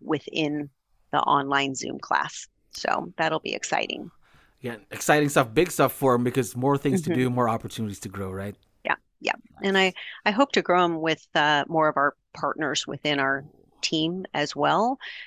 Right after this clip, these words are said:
Speaker 1: uh, to get them up and going. So that's also a goal. Um,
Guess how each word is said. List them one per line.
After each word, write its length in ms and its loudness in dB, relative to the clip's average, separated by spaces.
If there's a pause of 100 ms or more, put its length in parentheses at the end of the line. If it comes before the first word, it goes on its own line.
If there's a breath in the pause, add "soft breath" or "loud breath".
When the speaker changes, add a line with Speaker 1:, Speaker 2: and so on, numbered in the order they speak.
(200 loud breath)
Speaker 1:
uh, 280 2
to 120 -4
get 180 0
them 320 0
up 140 -2
and 140 -2
going. 260 2
So 120 -4
that's 200 0
also 520 0
a 80 -8
goal. 540 0 (120)
Um, 600 -2